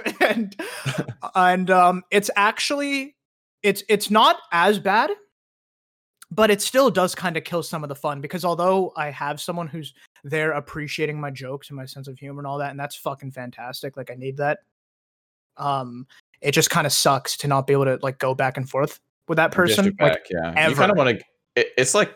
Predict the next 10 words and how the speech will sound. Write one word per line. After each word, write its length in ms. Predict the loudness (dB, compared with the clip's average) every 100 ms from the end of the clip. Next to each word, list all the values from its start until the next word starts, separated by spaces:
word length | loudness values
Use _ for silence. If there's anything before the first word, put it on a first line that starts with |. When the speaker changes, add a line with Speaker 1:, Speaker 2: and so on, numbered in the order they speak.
| _
Speaker 2:
you 160 | -2 2
wanna 200 | 4 2
give 260 | 4 2 2
the 200 | 2 2
love 260 | 2 0
back. 400 | 0 -2 -2 -10 _ _ _ _
Speaker 1:
Yes, 540 | 2 2 2 -2 -4
Speaker 2:
You 40 | -2
Speaker 1:
exactly. 420 | 2 2 2 -2
Speaker 2:
know, 220 | -6 -10